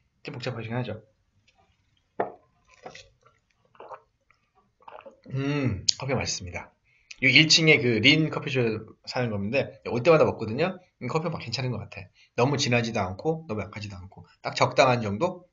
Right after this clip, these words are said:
음, 홍보였습니다. 음, 거기 가면은 쿠폰을 찍어주는데 여러 번 먹었어요.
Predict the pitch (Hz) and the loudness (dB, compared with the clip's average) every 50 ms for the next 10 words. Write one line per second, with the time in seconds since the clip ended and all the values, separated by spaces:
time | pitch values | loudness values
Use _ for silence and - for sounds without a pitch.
0 | _ _ - 98 92 - - _ _ _ _ _ - _ 185 185 165 147 113 - | _ _ -8 -8 -8 -8 -12 _ _ _ _ _ -12 _ -4 0 0 2 0 0
1 | - 98 90 82 80 - _ - - - - - - - - - - _ _ _ | -4 -8 -12 -12 -16 -20 _ -18 -16 -14 -14 -12 -12 -12 -12 -14 -16 _ _ _
2 | _ _ _ _ _ _ _ _ _ _ _ _ _ 139 131 131 127 127 127 127 | _ _ _ _ _ _ _ _ _ _ _ _ _ -2 2 4 4 4 4 10
3 | 131 185 190 190 185 180 175 170 165 - 247 - 240 233 214 196 - 202 185 180 | 10 12 12 12 12 12 10 8 8 4 2 6 8 8 8 8 6 4 4 4
4 | 160 156 147 139 156 185 156 113 95 92 98 117 135 151 151 131 123 107 101 98 | 4 4 4 6 8 8 8 8 6 4 6 6 8 8 6 6 4 0 0 -2
5 | - - 90 92 92 | -4 -8 -10 -10 -10